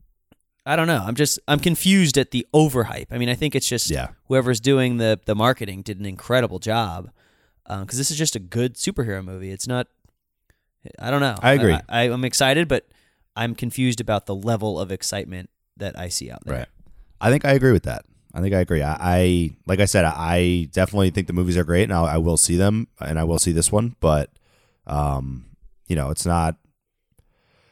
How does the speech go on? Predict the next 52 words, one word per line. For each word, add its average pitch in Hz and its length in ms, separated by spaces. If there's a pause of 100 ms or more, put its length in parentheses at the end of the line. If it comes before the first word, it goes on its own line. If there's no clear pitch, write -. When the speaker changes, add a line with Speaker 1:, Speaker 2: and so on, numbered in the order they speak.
(140)
Speaker 2:
To 117 100
me, 131 160
it's 123 140
not. 104 260
This 110 160
is, 117 220
like, 120 140
for 147 120
instance, 92 280
this 107 100
is 117 140
not. 107 320
This 113 120
doesn't 123 300
live 101 120
up 95 120
to 95 80
the 85 80
Game 87 220
of - 60
Thrones 95 280
hype. 73 260
It 80 80
shouldn't, 82 380 (260)
right? 87 240
Like, 95 160
like, 92 200
this 98 100
shouldn't, 104 420
this 95 120
shouldn't 131 240
Speaker 1:
Right. - 60
Speaker 2:
match 95 320
what 95 180
the - 40
Game 98 200
of 87 60
Thrones 92 180
season 82 220
eight 104 120
hype 80 220
was, 78 180
but 82 120
it 85 40
almost 107 260
feels 98 200
like 85 100
it 76 100
kinda 87 220
has, 85 460
you 80 80
know? 73 180